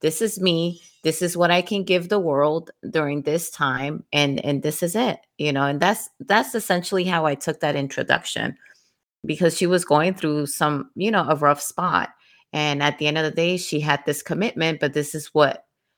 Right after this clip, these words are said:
what her best self looked like at that time. And that's what she put forth in the world. And that's okay.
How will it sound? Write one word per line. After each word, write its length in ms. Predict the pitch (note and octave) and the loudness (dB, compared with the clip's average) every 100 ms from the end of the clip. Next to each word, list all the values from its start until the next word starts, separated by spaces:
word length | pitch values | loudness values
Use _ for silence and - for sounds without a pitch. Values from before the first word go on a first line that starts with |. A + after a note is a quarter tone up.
| _ - | _ -12
what 300 | D3+ E3+ - | 2 2 4
her 280 | F3 D#3+ - | 2 2 4
best 360 | D3+ D3+ - - | 4 4 -2 2
self 360 | C3+ C3+ - | 4 2 -2
looked 300 | C3+ C3 - | -6 -6 -4
like 240 | G2 D#2+ - | -6 -4 -6
at 140 | - | -6
that 220 | - - | -8 -8
time. 340 | - - - C#2 | -4 -2 -2 -4
And 140 | D2+ | -4
that's 280 | - C#3 - | -4 -4 -2
what 120 | C#3+ | -2
she 180 | - C#3 | 0 -4
put 260 | - - | -2 -6
forth 420 | - - G#2 C#3 - | -2 0 0 -2 -4
in 200 | B2+ - | -4 -2
the 100 | C3+ | 0
world. 440 | B2+ B2+ - - | 0 0 -4 -6
And 240 | F#2+ E2 - - | -6 -6 -10 2
that's 280 | C#3+ - D3+ | 2 4 0
okay. 560 | D3+ - F3 C#3+ C#3 | 0 0 0 0 -6